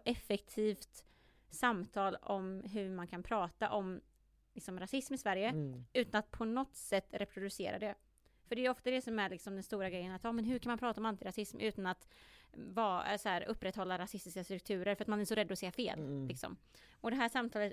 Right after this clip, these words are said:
Speaker 1: öppnar ju upp för att man verkligen, eh, ska kunna namnge hur rasismen faktiskt ser ut och hur den ser ut här i Sverige.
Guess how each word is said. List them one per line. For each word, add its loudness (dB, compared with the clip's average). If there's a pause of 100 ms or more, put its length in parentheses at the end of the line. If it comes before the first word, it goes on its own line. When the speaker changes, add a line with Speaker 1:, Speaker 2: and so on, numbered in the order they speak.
(120)
Speaker 1:
öppnar -2
ju -2
upp -2
för 2
att 2
man 0
verkligen, -2
eh, -4 (280)
ska -8
kunna -4
namnge 0 (180)
hur 2
rasismen -2
faktiskt -6
ser -2
ut 4
och -2
hur 8
den 4
ser 0
ut -4
här 0
i -4
Sverige. 0